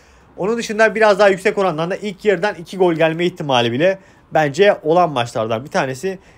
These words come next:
İlk yarı bir buçuk üstün oranı bile, hatta ilk yarı bir bir veya iki sıfır Fenerbahçe'de başlayabilir.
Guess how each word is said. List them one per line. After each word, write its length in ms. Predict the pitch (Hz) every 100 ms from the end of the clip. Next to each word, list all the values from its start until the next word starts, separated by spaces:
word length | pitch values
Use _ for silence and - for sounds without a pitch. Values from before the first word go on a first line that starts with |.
| -
İlk 200 | 185 -
yarı 180 | 160 156
bir 100 | 160
buçuk 240 | 147 -
üstün 200 | - 170
oranı 260 | 156 165 170
bile, 140 | 151
hatta 280 | 147 135 151
ilk 200 | 151 151
yarı 220 | 143 135
bir 180 | 160 143
bir 180 | 123 120 123
veya 200 | 127 123
iki 120 | 131
sıfır 220 | - 151
Fenerbahçe'de 640 | 123 131 135 123 127 113
başlayabilir. 540 | 107 104 120 117 165